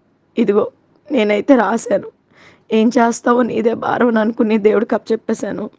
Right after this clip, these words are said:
అయితే నాకు ఎన్నాళ్ళ నుంచి ఒక కోరిక ఉందండి, ఏంటి అంటే నా భర్తతో సంతోషంగా ఎక్కడికైనా నా బిడ్డలను తీసుకుని వెళ్ళాలని. అయితే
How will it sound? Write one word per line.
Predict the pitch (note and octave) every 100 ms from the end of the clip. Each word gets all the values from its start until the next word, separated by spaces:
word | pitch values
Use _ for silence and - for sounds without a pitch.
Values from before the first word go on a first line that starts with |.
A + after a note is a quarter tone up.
| _ _ - - - _ - - _ _ - -
అయితే | G#3+ A3+
నాకు | A3+ A#3 A3
ఎన్నాళ్ళ | G3 G#3 A#3
నుంచి | A#3+ A#3 A#3+
ఒక | A3
కోరిక | A3 - A#3+ A#3
ఉందండి, | B3 A3+ A3 F#3+
ఏంటి | G#3 A3 G#3 B3
అంటే | G#3 G#3
నా | A3+ G3
భర్తతో | G3 G3+ - G3+ G3 A3+
సంతోషంగా | - G#3 F#3+ - - A3 - G3+ G#3+
ఎక్కడికైనా | A3 - - A#3 A3+ G3+ G3 G#3 A#4 -
నా | G3
బిడ్డలను | F#3 F#3+ G3+ G#3+
తీసుకుని | G3+ G3 - G3
వెళ్ళాలని. | F#3 F#3+ G#3 A3 G3+ A3 - _ - - - - - _ _ _ _ _ _ _ _ _ _ - _ _
అయితే | G#3+ - A3 A3+